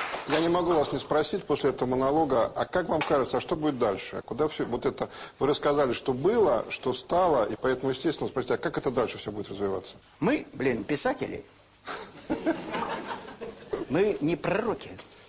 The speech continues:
Speaker 1: Я понимаю, но у вас
Speaker 2: Мы
Speaker 1: есть
Speaker 2: с трудом описываем то, что было сзади. А вы хотите, чтобы я попробовал описать то, что будет впереди?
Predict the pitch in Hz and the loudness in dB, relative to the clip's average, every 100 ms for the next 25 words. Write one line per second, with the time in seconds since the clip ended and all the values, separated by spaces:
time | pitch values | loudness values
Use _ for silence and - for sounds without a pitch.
0 | - - 131 165 160 123 151 170 208 - | -20 -8 -6 -4 -2 0 2 4 4 2
1 | - 226 226 277 269 247 269 - 254 226 | 0 2 4 4 4 2 0 2 2 2
2 | 233 247 240 233 - 170 120 - - 262 | 2 4 4 4 2 0 -2 -2 -4 -2
3 | - - 277 - - - - - - - | 0 0 -2 -4 -8 -8 -8 -8 -6 -8
4 | - - - 151 196 196 208 190 185 185 | -10 -14 -2 2 4 4 2 2 2 4
5 | 202 202 196 208 202 190 190 - 202 - | 4 4 2 4 6 4 4 2 0 0
6 | 175 180 175 - 175 135 98 | 0 4 2 2 0 0 -4